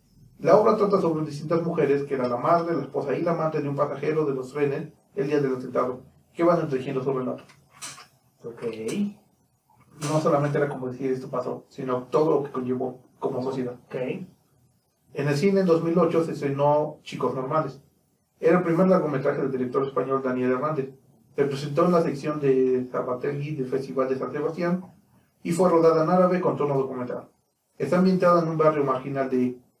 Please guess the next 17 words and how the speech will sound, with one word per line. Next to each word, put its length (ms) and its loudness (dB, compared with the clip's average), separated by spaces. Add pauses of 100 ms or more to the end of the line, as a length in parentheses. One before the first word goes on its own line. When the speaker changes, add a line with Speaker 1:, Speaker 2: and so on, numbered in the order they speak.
Speaker 1:
Yamamezuán, 920 0 (400)
en 120 -8
Tetuán, 560 0 (100)
que 80 -4
era 120 -4
Marruecos, 500 -2 (840)
de 220 6
donde 260 6
se 80 -2
procedían 440 0
tres 220 0
terroristas 540 0 (520)
de 200 0
los 160 2
atentados 400 -4
en 60 -10
Madrid, 280 -4